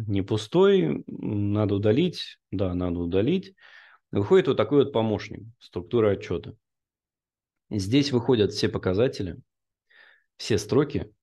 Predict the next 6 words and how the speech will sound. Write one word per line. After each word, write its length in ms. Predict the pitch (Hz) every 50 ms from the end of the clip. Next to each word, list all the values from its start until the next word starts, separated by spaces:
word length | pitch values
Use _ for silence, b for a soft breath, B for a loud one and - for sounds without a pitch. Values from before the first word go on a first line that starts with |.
| _
все 220 | - - - 120 117
колонки, 560 | 120 117 107 98 87 85 82 - - 120 - _ _ _ _ _ _ _ _ _
которые 400 | - 82 82 - 120 139 135 110
нужно 240 | 101 104 101 104 101
заполнить. 600 | 95 98 90 - - 90 87 85 80 - - _ _ _ _ _ _ _ _ _ _ _ _ _ _ b b b
<clears throat> 220 | - - - -